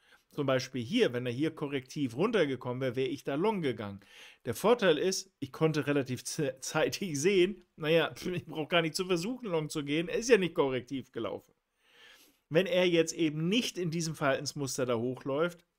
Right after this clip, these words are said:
<clears throat> und dann auch nicht die Zwischentiefs hier, also das letzte Tief jetzt hier beispielsweise durchstößt, ja, dann muss, brauche ich auch nicht die Shortseite anzusteuern. Wenn er jetzt sowas macht, na, dann ist es vorläufig eher vielleicht noch die Long-Seite.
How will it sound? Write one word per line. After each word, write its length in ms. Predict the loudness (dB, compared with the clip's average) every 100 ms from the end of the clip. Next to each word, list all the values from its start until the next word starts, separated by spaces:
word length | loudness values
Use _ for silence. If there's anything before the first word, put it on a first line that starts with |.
| -16
<clears throat> 60 | -12 -10 -10 -4 -2 -2 -8 _ _ _ _ -8
und 160 | -2
dann 240 | 2 2 0
auch 180 | -4 -2
nicht 340 | -4 -4 -6
die 120 | -10
Zwischentiefs 760 | -8 -4 -4 -4 -6 -6 -6 -4
hier, 280 | 0 0 0 -8 -20 -10
also 280 | -6 -4 -4
das 200 | -6 -4
letzte 320 | -6 -4 -8
Tief 320 | -4 -6 -2
jetzt 180 | -2 -2
hier 160 | -2 -2
beispielsweise 760 | 0 -2 -6 -10 -6 -6 -4
durchstößt, 640 | -4 -6 0 6 6 4 -6 _ _ _
ja, 100 | -10
dann 140 | -8
muss, 260 | -6 -6 -8
brauche 380 | -8 -2 -2 -2
ich 80 | -4
auch 80 |
nicht 180 | -4 -6
die 80 | -8
Shortseite 600 | -4 -4 -2 -2 -2 -4
anzusteuern. 680 | -8 -8 -10 -8 -8 -6 -8
Wenn 120 | -8
er 140 | -6
jetzt 300 | -4 -4 -6 -14 -20 _
sowas 540 | -2 0 2 2 2
macht, 320 | -4 -6 -8 _ _ _ -10
na, 80 | -6
dann 200 | -6 -6
ist 120 | -8
es 180 | -8 -10
vorläufig 840 | -6 2 4 6 4 2 -6 -8
eher 180 | -4 -4
vielleicht 300 | -4 -6 -6
noch 160 | -8 -6
die 100 | -2
Long-Seite. 720 | 0 0 0 2 2 0